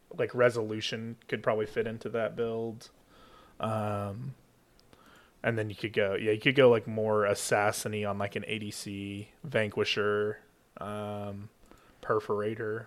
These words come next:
for the physical, like, percent pen, um, or,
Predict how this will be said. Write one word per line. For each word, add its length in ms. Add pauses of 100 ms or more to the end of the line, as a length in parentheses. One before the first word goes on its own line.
for 180
the 100
physical, 600 (120)
like, 320 (280)
percent 400
pen, 420 (1040)
um, 600 (580)
or, 220